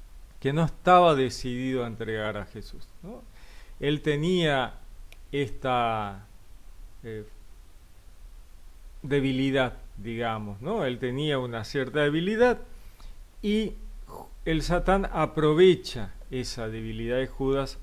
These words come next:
para usarlo de herramienta para entregar a Jesús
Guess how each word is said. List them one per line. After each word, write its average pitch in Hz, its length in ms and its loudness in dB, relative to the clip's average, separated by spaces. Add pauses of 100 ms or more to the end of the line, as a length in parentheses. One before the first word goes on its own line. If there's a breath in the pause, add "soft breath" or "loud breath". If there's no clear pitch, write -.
para 165 300 10
usarlo 143 680 4
de 110 120 -2
herramienta 117 840 -2 (960)
para 131 320 4
entregar 113 680 -2 (560)
a 127 160 2
Jesús 156 520 -2